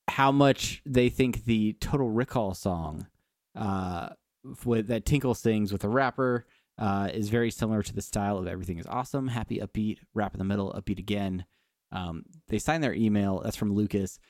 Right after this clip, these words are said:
Uh, signs his email, "Grass tastes bad." I, I think that, I, I hope, I really hope he signs all of his emails that way, <laughs> uh,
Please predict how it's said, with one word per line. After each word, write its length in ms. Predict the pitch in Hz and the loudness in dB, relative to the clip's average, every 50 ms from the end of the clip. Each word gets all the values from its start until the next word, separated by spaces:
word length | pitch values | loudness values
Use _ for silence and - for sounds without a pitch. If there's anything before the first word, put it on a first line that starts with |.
| _ _ _ - | _ _ _ -8
Uh, 260 | - 101 98 95 - - | -6 -6 -4 -6 -6 -4
signs 240 | - 135 131 123 | -2 0 0 0
his 140 | 117 113 117 | 0 -2 0
email, 420 | 120 117 113 110 110 107 101 73 64 | 2 2 2 4 2 2 0 -2 -4
"Grass 460 | - - 101 101 107 117 120 - - | -6 -2 -2 0 0 0 -2 -2 -2
tastes 320 | - - 113 107 - - | -2 0 0 0 -2 -4
bad." 500 | - - 107 104 104 113 120 117 120 120 - - - | -2 0 2 2 4 2 2 0 -2 -6 -14 -14 -8
I, 220 | 196 165 - 104 - - | -2 0 2 2 2 2
I 120 | - 101 | 0 -2
think 240 | 82 - 117 110 - | 0 2 0 2 2
that, 180 | - - - - - - _ _ - | 0 -2 -2 -8 -16 -20 _ _ -4
I, 100 | 120 117 - - - - _ _ _ _ _ _ _ _ _ _ _ _ _ _ _ - 233 - | -2 -2 -2 -4 -10 -20 _ _ _ _ _ _ _ _ _ _ _ _ _ _ _ -18 -8 -2
I 120 | 104 117 | 0 2
hope, 200 | 135 139 131 - 110 | 4 4 2 2 2
I 140 | 107 110 120 | 4 4 4
really 420 | 117 104 110 120 123 120 123 127 | 4 6 6 6 6 8 6 6
hope 180 | 120 117 117 - | 6 6 4 6
he 80 | 123 113 | 4 2
signs 280 | - - 110 104 98 90 | 4 4 2 2 2 0
all 140 | 87 98 110 | -2 -2 -2
of 40 | 123 | -2
his 100 | 127 131 | -2 -2
emails 340 | 139 147 151 - 156 170 170 | -2 -2 0 2 0 0 2
that 160 | 180 165 - - | 0 -2 -2 0
way, 140 | - - - - - | -2 -4 -4 -6 -12
<laughs> 120 | - - | -8 -4
uh, 600 | 160 151 - - - - - _ - - 104 95 | -4 -4 -2 -2 -8 -8 -6 _ -6 -4 -4 -4